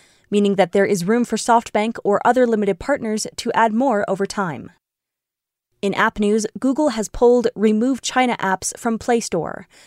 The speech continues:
The top trending app in India, which was downloaded more than five million times since late May and enabled users to detect and easily delete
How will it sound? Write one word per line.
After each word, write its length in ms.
The 100
top 240
trending 360
app 180
in 100
India, 540
which 180
was 120
downloaded 640
more 160
than 140
five 400
million 360
times 540
since 300
late 200
May 380
and 160
enabled 400
users 420
to 100
detect 480
and 200
easily 340
delete 460